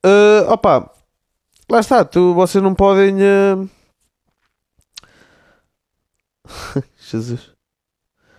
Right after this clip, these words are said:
Déficit de atenção, déficit de atenção. Estávamos a falar das discotecas, não era?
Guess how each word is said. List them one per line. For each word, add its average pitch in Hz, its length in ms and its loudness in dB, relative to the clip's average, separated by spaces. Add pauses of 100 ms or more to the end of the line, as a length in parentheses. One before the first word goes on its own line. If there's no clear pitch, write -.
(1120)
Déficit 214 680 -2
de 214 60 2
atenção, 160 1080 -2
déficit 139 560 -4
de 135 80 -4
atenção. 117 920 -6 (1500)
Estávamos 151 320 0
a 143 60 0
falar 156 220 0
das 139 140 0
discotecas, 120 340 -4
não 123 100 -2
era? 123 220 -2